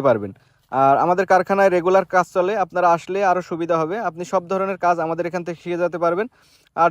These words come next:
যদি মনে করেন যে না, আমি আসতে পারবো না, আমাকে একটা মিস্ত্রি দিতে হবে, সেই ক্ষেত্রে সেই সব ধরনের সুযোগ সুবিধা কিন্তু আমাদের এখানে আছে। তো সব দিকে মিলিয়ে আমরা কিন্তু যে মেশিনগুলো আপনাদেরকে দিচ্ছি, খুব উন্নত মানের। এই মেশিন যদি কেউ অর্ডার করতে চান, আমাদের ডিসপ্লে উপরে যে নাম্বারটি দেওয়া আছে, এই নাম্বারে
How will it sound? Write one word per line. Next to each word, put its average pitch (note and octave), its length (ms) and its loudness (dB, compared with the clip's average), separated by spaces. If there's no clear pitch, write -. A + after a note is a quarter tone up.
যদি G3 140 0
মনে G3+ 200 0
করেন G3+ 220 2
যে G3+ 140 0
না, F#3 140 4
আমি F3 160 -2
আসতে - 240 -10
পারবো E3+ 240 0
না, F#3 100 0
আমাকে E3 220 -2
একটা E3+ 180 -4
মিস্ত্রি E3 380 -8
দিতে F3+ 200 -6
হবে, G3 140 0
সেই F#3+ 220 -2
ক্ষেত্রে F#3+ 260 -2
সেই F#3 180 -2
সব E3+ 120 -2
ধরনের F3 280 2
সুযোগ D#3+ 260 -6
সুবিধা D#3+ 300 -2
কিন্তু F3+ 200 -6
আমাদের D#3 280 2
এখানে D3 280 -2
আছে। A#2+ 140 -6
তো - 40 0
সব F#3+ 120 4
দিকে A3 200 2
মিলিয়ে G3 340 4
আমরা F3+ 180 0
কিন্তু F#3+ 280 -4
যে F3+ 60 2
মেশিনগুলো F#3 440 0
আপনাদেরকে E3+ 440 -2
দিচ্ছি, E3+ 240 -4
খুব G#3 100 -2
উন্নত F3 200 -2
মানের। F#3 200 0
এই F3 120 -2
মেশিন E3+ 260 -2
যদি G3+ 140 -2
কেউ G3 140 4
অর্ডার F#3 200 4
করতে F#3 220 -4
চান, G3+ 120 -2
আমাদের E3+ 280 0
ডিসপ্লে G#3 300 -2
উপরে F#3+ 200 -4
যে F#3 40 0
নাম্বারটি E3 360 -2
দেওয়া D#3 160 2
আছে, G#3 140 -4
এই F3+ 100 -2
নাম্বারে D#3+ 220 0